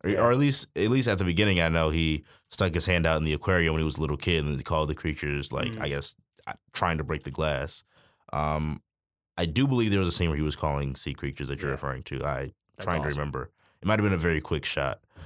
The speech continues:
Speaker 1: But, yeah, the, the one that got me was actually, uh, the design of a lot of the sea creatures was actually really, really good.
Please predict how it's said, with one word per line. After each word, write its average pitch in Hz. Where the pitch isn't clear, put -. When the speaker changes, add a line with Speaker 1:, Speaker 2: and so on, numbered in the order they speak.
Speaker 1:
But, 76
yeah, 73
the, 76
the 85
one 143
that 123
got 104
me 101
was 95
actually, 87
uh, 82
the 78
design 82
of 110
a -
lot 95
of 80
the 78
sea 80
creatures 69
was 69
actually 69
really, 69
really 67
good. 64